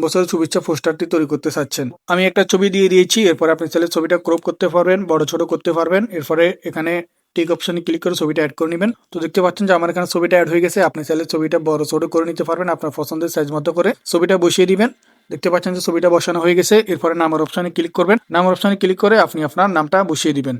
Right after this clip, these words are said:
তো ধরুন আমি একটা নাম বসিয়ে দিচ্ছি। এরপর ওকেতে ক্লিক করে নামটা অ্যাড করে নেবেন। এরপরে পদবীর এখানে ক্লিক করে আপনি আপনার পদবীটা বসিয়ে দিবেন। ওকে, আমি এখানে একটা পদবী বসিয়ে দিচ্ছি। এরপর ওকেতে ক্লিক করে পদবীটা অ্যাড করে দিবেন। আপনি চাইলে নিচে ঠিকানাটা লিখতে পারেন। তো যাই হোক, আমার এখানে নাম,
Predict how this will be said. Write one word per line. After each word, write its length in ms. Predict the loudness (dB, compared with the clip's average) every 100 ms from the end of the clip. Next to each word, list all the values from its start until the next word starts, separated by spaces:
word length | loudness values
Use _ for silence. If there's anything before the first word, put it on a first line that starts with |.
| -10 -4
তো 40 | 2
ধরুন 160 | 4 4
আমি 60 | 0 -2
একটা 120 | -2
নাম 80 | -2 0
বসিয়ে 220 | 0 0
দিচ্ছি। 220 | 0 0 0 0 _ -6
এরপর 180 | -2 2 2
ওকেতে 220 | 2 -2
ক্লিক 180 | -2 0
করে 120 | 0 -2
নামটা 160 | 2 2
অ্যাড 100 | 2
করে 120 | 2 2
নেবেন। 200 | 4 2 2 -4
এরপরে 280 | -2 2 2 2
পদবীর 280 | 0 2 2
এখানে 160 | 0 -4
ক্লিক 200 | -4 -4 0
করে 160 | 2 2 0 -2
আপনি 140 | -2 0 -2
আপনার 180 | -2 -2
পদবীটা 380 | 0 2 2 2 2
বসিয়ে 240 | 0 0 2
দিবেন। 180 | 2 0 -2
ওকে, 140 | -2 -2 -4 -12 -10
আমি 100 | -8 -4
এখানে 160 | -2 -2
একটা 160 | 2 2 2
পদবী 260 | 0 2 0
বসিয়ে 220 | 0 0 0
দিচ্ছি। 240 | 0 0 -2 -6 _ -6
এরপর 160 | 0 2
ওকেতে 220 | 2 2 2
ক্লিক 160 | 2 2
করে 100 | 0 2
পদবীটা 300 | 0 2 2
অ্যাড 100 | 0 2
করে 120 | 0 2
দিবেন। 180 | 2 2 -2
আপনি 140 | -6 -2
চাইলে 180 | 0 0
নিচে 140 | 0 -2 -2
ঠিকানাটা 320 | -2 -2 0 0
লিখতে 180 | 0 0
পারেন। 180 | 2 2 0 _
তো 60 | -2
যাই 100 | 2 2
হোক, 120 | 2 -2 -2
আমার 120 | 0 0
এখানে 160 | 0 2
নাম, 120 | 4